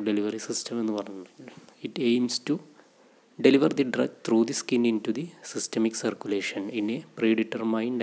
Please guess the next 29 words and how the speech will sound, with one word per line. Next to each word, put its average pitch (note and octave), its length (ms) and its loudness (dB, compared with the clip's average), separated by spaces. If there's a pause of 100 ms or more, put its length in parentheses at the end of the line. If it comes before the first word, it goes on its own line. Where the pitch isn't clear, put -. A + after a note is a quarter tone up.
and C3+ 120 -4 (280)
controlled G#2+ 460 -2 (100)
rate. - 220 -6 (1800)
So B2 200 -8
that A#2+ 220 -2
is - 80 -6 (180)
transdermal A2+ 760 0
drug G#2 200 -4
delivery G2+ 460 -4
system. - 280 -12 (140)
It - 140 -16
is A2+ 120 -8
the F3+ 60 -4 (840)
delivery B2+ 460 2
of D3 60 -4 (100)
medicament A#2+ 480 -4 (180)
into A2+ 260 -6
the D#3+ 80 -4 (960)
layers C#3 340 2 (120)
of C#3+ 60 -2 (120)
skin A#2 240 0 (140)
for B2 160 -4 (1800)
local A#2+ 340 0
action B2 280 -6 (100)
or C3+ 60 -2 (500)
into A#2 300 -4
the G2+ 140 -2
systemic A#2+ 540 -4
circulation G#2+ 580 -6